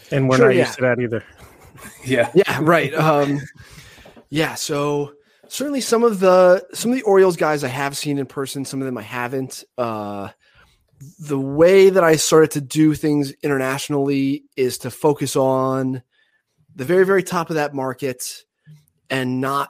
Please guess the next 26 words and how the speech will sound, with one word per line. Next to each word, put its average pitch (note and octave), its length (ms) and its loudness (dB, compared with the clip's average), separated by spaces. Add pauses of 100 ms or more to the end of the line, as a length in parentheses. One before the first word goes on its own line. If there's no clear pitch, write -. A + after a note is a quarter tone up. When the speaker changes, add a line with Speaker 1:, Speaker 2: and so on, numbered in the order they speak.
Speaker 2:
try C#3+ 220 -4
to C3+ 100 0
go C3 480 -4
super C#3+ 360 -6
duper A#2+ 300 -10
deep. B2 320 -14 (360)
Obviously, F#3+ 640 2
the, C3 560 2 (1040)
the C#3 120 -4
way A3 320 4 (100)
a C3 100 -8
fifteen-year-old, D3 1160 2
sixteen-year-old C#3 1040 -4
develops C3 460 -8
physically D3 480 -2
over B2 160 -4
the A#2+ 80 -8
course C3+ 300 -4
of A#2 100 -10
just C#3 220 -10
a - 20 -16
couple C3+ 300 -8
of G#2 100 -10
months D3 400 0
can B2 220 -8
be A#2 520 -8